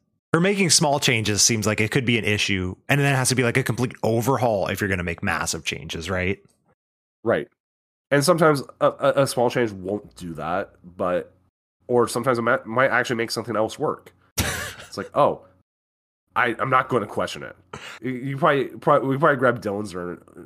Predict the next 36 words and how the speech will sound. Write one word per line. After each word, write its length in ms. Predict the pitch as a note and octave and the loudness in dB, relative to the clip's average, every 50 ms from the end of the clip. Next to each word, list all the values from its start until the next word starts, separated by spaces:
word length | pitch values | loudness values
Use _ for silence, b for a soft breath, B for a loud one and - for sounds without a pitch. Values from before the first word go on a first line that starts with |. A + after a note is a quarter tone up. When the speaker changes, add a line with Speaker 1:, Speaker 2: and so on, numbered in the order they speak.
| - - | -14 -12
Speaker 2:
or, 320 | G#2 A2 G2+ F#2 F2+ F2 F2+ - - _ | -8 -8 -6 -6 -6 -8 -10 -16 -18 _
and 140 | - G#2+ G#2+ | -8 -6 -4
be 80 | G2+ G2+ | -2 -2
like, 140 | F2+ E2+ | -2 -2
"Hey, 180 | - C#3 B2+ A2+ | -2 -2 -2 -2
Dylan, 320 | A#2 B2+ B2 A#2 G#2+ F#2 E2 B B B B B _ _ _ _ _ _ _ - | 2 2 2 4 2 0 -2 B B B B B _ _ _ _ _ _ _ -12
h-, 240 | - - - - C3+ B B B B B B | -10 -8 -6 -8 -8 B B B B B B
how 140 | - D#3 D#3+ | 0 4 6
many 100 | F3+ F3 | 6 8
times 200 | - F#3 F3 D#3 | 8 6 6 6
have 100 | D#3+ D3 | 4 2
you 100 | D3+ C#3+ | 0 -2
coded 300 | - - C3 B2+ C#3 C3+ | 0 0 2 2 2 0
something, 480 | - D3 C#3+ C#3 D3+ D3+ D3+ D3 D3 | 0 0 -2 -2 -2 -4 -6 -6 -8
changed 340 | C#3 - - A#2+ B2+ B2+ B2+ | -6 -4 -2 -2 -2 -2 -2
a 60 | B2+ | -2
word, 320 | A#2+ A2+ A2+ A#2+ B2+ C3 B2+ | -2 0 2 2 4 2 2
and 100 | A#2 A2+ | 0 0
then, 80 | A#2 | -2
like, 240 | A2+ A2 A2 - - - - - - | -2 -2 -4 -8 -12 -16 -16 -14 -4
half 200 | - A#2+ A2 A2 | 0 0 0 0
of 120 | C3 B2+ | 0 -2
it 200 | B2 A#2+ - - - - - _ - - | -2 -2 -2 -4 -12 -20 -20 _ -6 -4
is 160 | A2+ A2 - | -4 -4 -2
fixed, 300 | - G#2 G#2+ A#2+ A#2 - | -2 -2 -2 -2 -2 -2
but 80 | A2 | -2
now 140 | G#2 G#2+ A2 | 0 2 2
you 140 | G#2+ G#2 G#2+ | 2 2 0
have 100 | A2 G#2 | 0 -2
a 60 | G#2 | -2
new 200 | G2+ G2 G2+ G#2+ | -4 -4 -4 -4
half 280 | G#2+ G2+ F#2+ F2+ E2+ - | 0 0 0 0 0 -2
that's, 160 | F#2+ E2+ - | -4 -4 -2
like, 140 | F#2 E2+ D#2+ | -4 -4 -2
not 260 | E2+ F2 F2 D#2+ C2+ | -2 -2 -2 -2 -4
working?" 280 | C2+ B1+ - C2+ A1 | -8 -12 -14 -16 -16